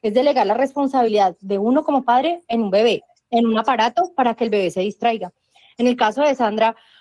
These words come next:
veo que si es controlado y si es, eh, dirigido por ella, eh, pues digamos que de alguna manera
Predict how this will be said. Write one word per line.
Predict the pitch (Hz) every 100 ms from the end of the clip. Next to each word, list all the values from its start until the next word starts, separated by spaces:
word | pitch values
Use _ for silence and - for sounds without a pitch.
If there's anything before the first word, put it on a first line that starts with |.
| _ -
veo | 247 254
que | 262
si | 226 254 240
es | 233 240
controlado | - 311 302 330 269 233 208 196 -
y | 254 247
si | - 240
es, | 226 214 208 - 247
eh, | 220 214 208 202
dirigido | 240 247 233 269 285 285 -
por | 349
ella, | 277 269 285 480 - _ _ _ _ _ -
eh, | 240 226 214 202 185 175
pues | - 262 220
digamos | 254 220 208 220
que | - 269 226
de | 208 240
alguna | 226 220 214 214
manera | 277 240 240 311 370